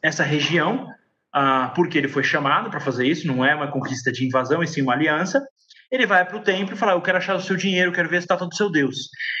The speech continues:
E é famoso, é, essa pintura à direita é da Idade Média, mostra que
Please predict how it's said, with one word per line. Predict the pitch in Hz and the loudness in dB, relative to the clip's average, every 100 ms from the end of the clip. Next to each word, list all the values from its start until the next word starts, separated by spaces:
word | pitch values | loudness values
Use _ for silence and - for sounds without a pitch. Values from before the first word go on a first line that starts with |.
| - | 0
E | 151 | 2
é | 175 | 2
famoso, | 180 190 220 277 185 | 0 0 0 0 0
é, | 170 147 135 131 143 | 2 2 2 2 0
essa | 190 | -2
pintura | 165 170 208 254 | -2 -2 0 -2
à | |
direita | 165 147 143 139 120 120 _ _ _ - | 0 0 0 0 -4 -4 _ _ _ -2
é | 135 | 2
da | 135 | 2
Idade | 135 131 127 | 2 0 2
Média, | 147 180 165 | 0 0 0
mostra | 151 196 196 | 0 0 -2
que | - 208 262 | -4 -2 -2